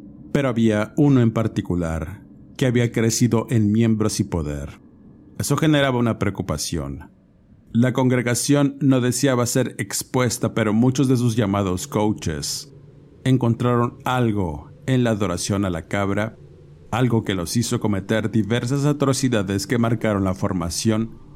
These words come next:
del templo de la cabra roja. Ya los tenían ubicados y lo siguiente era confrontar a esa gente para que desistiera de sus prácticas profanas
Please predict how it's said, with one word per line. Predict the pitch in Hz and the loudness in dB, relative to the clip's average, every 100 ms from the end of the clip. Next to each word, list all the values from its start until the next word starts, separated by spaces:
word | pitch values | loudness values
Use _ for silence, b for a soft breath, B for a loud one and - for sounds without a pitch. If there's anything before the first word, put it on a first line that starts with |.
| - - - - | -20 -18 -18 -4
del | 131 131 131 | 0 0 0
templo | 107 92 - 95 104 - - | -2 -2 -4 -4 -6 -12 -6
de | 113 120 | -2 2
la | 110 95 | 0 0
cabra | 95 87 78 | -2 -2 -4
roja. | 78 82 78 82 73 - - - - - - - - | -4 -4 -4 -6 -6 -12 -20 -20 -20 -20 -20 -20 -8
Ya | 139 131 160 | -2 2 2
los | 160 | 2
tenían | 147 117 104 | 2 2 2
ubicados | 101 95 95 76 78 85 - | 0 -2 -2 -4 -4 -6 -4
y | 107 | -2
lo | 90 | -2
siguiente | - 101 107 127 123 104 90 - - - | -4 -4 0 2 0 -2 -4 -6 -12 -4
era | 131 131 | -2 0
confrontar | 151 147 139 131 127 | 2 2 2 2 0
a | 131 | 0
esa | 131 | 0
gente | 120 127 123 131 | 0 0 2 0
para | 127 131 131 | 0 -2 0
que | 135 | 0
desistiera | 131 127 131 135 117 104 | 0 2 0 2 2 2
de | 110 | 0
sus | 131 127 | 0 -2
prácticas | - 107 98 101 101 - | -2 -2 -2 -4 -4 -4
profanas | - 85 101 104 101 101 - - | -6 -4 -2 0 -2 -4 -8 -12